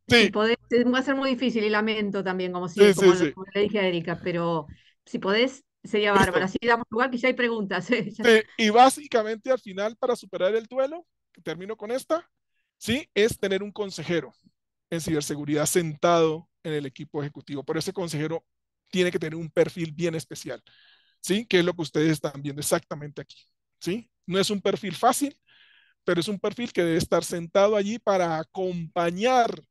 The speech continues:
Speaker 1: el ejercicio de la junta en las reflexiones alrededor del riesgo cibernético, ¿sí? Entonces, y con eso,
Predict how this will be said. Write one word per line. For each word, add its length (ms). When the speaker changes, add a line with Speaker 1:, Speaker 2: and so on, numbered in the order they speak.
Speaker 1:
el 140
ejercicio 440
de 100
la 60
junta 460
en 140
las 100
reflexiones 520
alrededor 340
del 140
riesgo 300
cibernético, 680
¿sí? 220
Entonces, 720
y 100
con 180
eso, 380